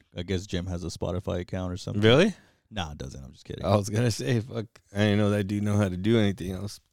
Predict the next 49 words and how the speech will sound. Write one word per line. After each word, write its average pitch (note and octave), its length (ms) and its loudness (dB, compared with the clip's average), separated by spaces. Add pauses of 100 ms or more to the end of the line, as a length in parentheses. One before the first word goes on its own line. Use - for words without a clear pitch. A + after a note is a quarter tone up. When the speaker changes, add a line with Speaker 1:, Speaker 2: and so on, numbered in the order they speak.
Speaker 2:
besides G2 400 -2
Speaker 1:
Yeah. G2 120 2
Speaker 2:
E F#2+ 40 2
S F2+ 100 -2
P F#2 200 -4
N. F#2 200 -6 (320)
Speaker 1:
<laughs> - 480 0 (1000)
But F#2 260 -4
shit. E2 500 -4
But F#2 120 0
what's C#3+ 300 2
up, B2+ 280 2
dude? G2+ 280 4
How A2+ 120 2
you B2 120 2
been, G#2+ 280 4
man? F2 180 2
What F#2 140 2
Speaker 2:
Yeah. F#2+ 60 6
Speaker 1:
you A2 40 4
do A#2 140 6
for G#2+ 100 0
Thanksgiving? F#2 600 0
Did F#2+ 160 0
we F#3 140 0
even E3 200 -2
talk C3+ 300 -2
about A2 140 2
anything F#2 260 -2
about E2 220 -2
Thanksgiving? E2+ 480 -4
Speaker 2:
Mm, B2 500 4
no, D3 960 4
'cause F#2+ 200 6
we G2 180 4
recorded G2 420 2
before G2 360 0
Thanksgiving, F#2+ 920 -2
so F2+ 380 0
Speaker 1:
Oh, - 80 -10
that - 180 -8
is - 140 -4
right. F#2+ 680 6
<clears throat> G#2 40 -8
I'm E2 100 -8
so - 140 -10
sorry. A1 480 -8
Speaker 2:
But, G#2+ 200 12
um, F2+ 380 6